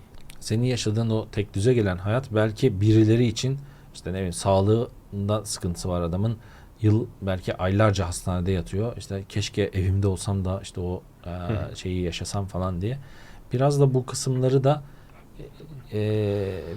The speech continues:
Speaker 1: biliyor olmak lazım ama insanoğlu çok da nankör bu arada.
Speaker 2: Evet.
Speaker 1: Yani bir sağlığında bir şey var, o iyileşince tekrar o şeye giriyorsun.
Speaker 2: Abi bak şük-, şükretmek aslında çok önemli.
Speaker 1: Tabii.
Speaker 2: Ben bazen onu yapıyorum. Aslında onu ne kadar çok yaparsan o kadar iyi. Ya bu biraz şey gibi sanki, yani çok klişe geliyor da,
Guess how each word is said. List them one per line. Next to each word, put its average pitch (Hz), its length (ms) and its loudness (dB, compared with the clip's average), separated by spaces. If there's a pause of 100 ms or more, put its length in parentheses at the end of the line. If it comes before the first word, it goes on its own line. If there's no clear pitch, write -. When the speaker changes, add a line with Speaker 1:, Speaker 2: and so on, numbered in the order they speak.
(140)
Speaker 1:
biliyor 131 300 10
olmak 117 260 6
lazım 143 200 6
ama 170 140 4
insanoğlu 175 420 6
çok 185 240 -2
da 160 140 6
nankör 131 440 4
bu 90 60 -2
arada. 85 240 -2 (160)
Speaker 2:
Evet. 127 260 4
Speaker 1:
Yani 87 100 -8
bir 147 220 0
sağlığında 147 600 6
bir 147 40 4
şey 151 260 4
var, 139 140 6
o 151 220 4
iyileşince 147 480 6
tekrar 131 380 2 (140)
o 131 40 -8
şeye 104 240 0
giriyorsun. 117 380 6
Speaker 2:
Abi 170 140 4
bak 131 140 6
şük-, - 280 -4
şükretmek 175 560 2
aslında 175 340 6
çok 160 200 6
önemli. 104 340 4 (120)
Speaker 1:
Tabii. 139 120 10
Speaker 2:
Ben 170 140 10
bazen 165 260 12
onu 165 220 8
yapıyorum. 139 400 8
Aslında 147 280 4
onu 196 120 6
ne 208 60 6
kadar 180 340 10 (340)
çok 170 240 2
yaparsan 175 580 8
o 165 100 2
kadar 175 260 6
iyi. 131 200 8 (680)
Ya 196 200 8
bu 208 100 6
biraz 226 200 10
şey 240 260 6
gibi 135 180 8
sanki, 131 340 4
yani 175 180 6
çok 190 200 -4
klişe 202 300 6
geliyor 143 320 10
da, 196 220 6